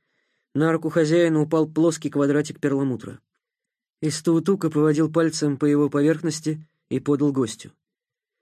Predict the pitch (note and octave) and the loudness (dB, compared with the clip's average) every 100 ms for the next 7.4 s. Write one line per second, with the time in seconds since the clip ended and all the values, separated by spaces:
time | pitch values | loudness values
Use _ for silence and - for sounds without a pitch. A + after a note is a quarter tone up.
0 | _ _ _ _ A#2+ C#3 C#3 D3 D#3 D3+ | _ _ _ _ -8 -2 -2 0 -2 0
1 | D3+ D3+ D3 C3+ C#3+ C#3 D3 C#3+ C3+ C3 | 0 0 0 0 0 0 0 0 -2 -4
2 | C3+ D#3 D#3 D#3 D#3 C#3+ C3 B2+ C3+ C#3 | -6 -4 0 -2 0 -2 -2 -2 0 0
3 | D3+ D3+ C3 C3 C3+ C3 D3 - A#2 - | -2 -2 -2 -2 -6 -10 -14 -10 -10 -10
4 | - _ _ _ _ _ _ _ _ - | -16 _ _ _ _ _ _ _ _ -6
5 | E3 D#3+ F#3+ F#3 D#3+ D#3 D3+ D#3 D3+ D3 | -2 0 -2 -4 -6 -2 0 0 0 0
6 | D3+ C#3+ C3+ D#3+ D#3+ D#3+ D#3 D3+ D#3 D3+ | 0 -2 0 0 0 -2 -4 -4 -4 -4
7 | D3+ D#3 C3+ A2 | -4 -6 -8 -10